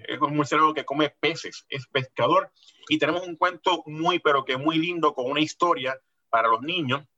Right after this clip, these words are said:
y niñas y gente grande también, de veinticinco años o más, como el estuario,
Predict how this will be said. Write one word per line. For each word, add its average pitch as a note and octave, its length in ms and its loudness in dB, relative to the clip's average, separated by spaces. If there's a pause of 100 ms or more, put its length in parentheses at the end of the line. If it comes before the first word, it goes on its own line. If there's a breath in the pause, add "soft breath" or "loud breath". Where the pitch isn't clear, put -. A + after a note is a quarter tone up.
(100)
y E3+ 220 -4
niñas D3+ 340 -2 (240)
y - 160 -10
gente C3+ 680 -2 (100)
grande C#3+ 320 0
también, D#3 480 0
de A#2+ 120 0
veinticinco D3 560 0
años D3 260 -2
o C#3+ 100 -4
más, F#3+ 160 2 (320)
como A#2 240 0
el A#2+ 60 2
estuario, D3+ 560 0